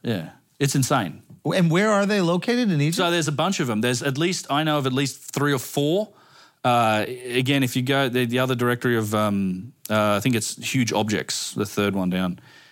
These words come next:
Speaker 1: there's some pictures of it. But you find 'em at, there's a place called, uh, one of my favorites is at, um, a place called the Ramesseum. And it's the big, probably the biggest piece of one of these things is, is laying over on its side. Th-, that's it there. So you see the head there?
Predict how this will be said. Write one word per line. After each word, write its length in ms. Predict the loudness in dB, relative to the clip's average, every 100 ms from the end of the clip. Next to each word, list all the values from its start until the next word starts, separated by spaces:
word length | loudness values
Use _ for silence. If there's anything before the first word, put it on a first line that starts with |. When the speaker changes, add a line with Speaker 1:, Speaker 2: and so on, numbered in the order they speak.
| _
Speaker 1:
there's 140 | -4 -2
some 120 | -2
pictures 300 | -2 -2 0
of 100 | -2
it. 120 | 0
But 180 | 0 0
you 60 | 0
find 280 | 2 2
'em 120 | 2 0
at, 100 | 0
there's 160 | -2
a 60 | -2
place 280 | 0 -2 -2
called, 320 | -2 0 2
uh, 140 | 2
one 140 | 2 2
of 40 |
my 120 | 0
favorites 500 | 0 -2 0 -2 -2
is 240 | -2 -2 -2
at, 320 | -2 -2 0
um, 460 | 0 0 0 -4 -8 -20 -20 -20 -20 _ -6
a 60 |
place 200 | -2 0
called 140 | 0 0
the 40 |
Ramesseum. 720 | 0 0 0 -2 -2 -2 -6 -16 _ -20 -20 -20 _ 0
And 140 | 0
it's 120 | 0
the 60 | -2
big, 240 | 0 0
probably 200 | 0 0
the 80 | 0
biggest 420 | 0 0 0 -2
piece 320 | 0 0 0 -2
of 280 | -2 0 2
one 120 | 2
of 120 | 2
these 200 | 0 0
things 280 | 0 0 0
is, 240 | -2 -4 -2
is 220 | -2 0
laying 280 | 2 2 2
over 200 | 2 0
on 100 | -2
its 100 | -4
side. 340 | -2 0 0
Th-, 120 | -2 -2
that's 240 | -4 -2
it 120 | -4
there. 300 | 0 2 0 -2 -10 -16 -16 -18 -8
So 120 | -2
you 40 |
see 160 | 0 2
the 100 | 2
head 300 | 0 -2 -2
there? 380 | -2 -2 -4